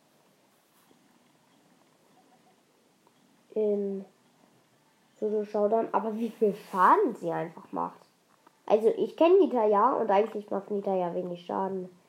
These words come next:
Dafür ist ihre Ult okay. Nein, es buggt. lol. Trotzdem, er hat mich nicht gekillt. Sehr gut.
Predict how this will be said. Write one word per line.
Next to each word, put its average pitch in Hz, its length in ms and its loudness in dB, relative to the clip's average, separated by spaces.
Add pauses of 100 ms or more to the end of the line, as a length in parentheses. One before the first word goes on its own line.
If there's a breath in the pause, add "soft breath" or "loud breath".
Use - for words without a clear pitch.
(220 soft breath)
Dafür - 260 -16
ist - 160 -16
ihre - 240 -8
Ult - 320 -6
okay. 190 480 -12 (3750 soft breath)
Nein, 349 500 6
es 349 140 -4
buggt. 269 680 2 (1120)
lol. 415 640 6 (380)
Trotzdem, 311 520 0
er 240 80 2
hat 233 120 -2
mich 226 200 -8
nicht 226 200 -4
gekillt. 208 600 -6 (500 soft breath)
Sehr 220 220 2
gut. 220 440 -4